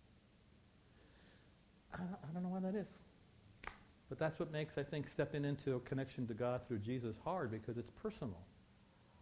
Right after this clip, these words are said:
Um, there's no pretending. There's no, um, yeah, there's no prete-, there's nothing. There's just him saying, "I choose you. I love you." And, and, uh, you know, this is why Paul can say in one of his letters,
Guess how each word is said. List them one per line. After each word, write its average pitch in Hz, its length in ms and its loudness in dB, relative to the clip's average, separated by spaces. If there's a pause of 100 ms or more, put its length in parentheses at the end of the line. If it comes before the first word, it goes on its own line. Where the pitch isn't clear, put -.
(360)
Um, 120 500 -2 (600)
there's 131 160 2
no 156 100 2
pretending. 139 640 0
There's 113 220 2
no, 131 400 2 (760)
um, 110 540 -2 (840)
yeah, 151 200 -4
there's 123 160 -4
no 156 80 -4
prete-, - 320 -6
there's 139 160 0
nothing. 151 420 -2
There's 117 240 -2
just - 200 -6
him 151 260 0
saying, 135 300 0
"I 135 140 0
choose 165 340 0
you. 143 200 0
I 120 60 2
love 123 240 2
you." 170 160 2
And, 117 120 0 (560)
and, 127 380 -2 (240)
uh, 76 60 -8 (960)
you 143 80 -8
know, 147 160 -6 (1120)
this 190 160 0
is 185 120 0
why 175 140 8
Paul 160 360 4
can 143 180 0
say 147 340 4
in 123 80 4
one 127 140 2
of 120 80 0
his 110 180 0
letters, 110 380 2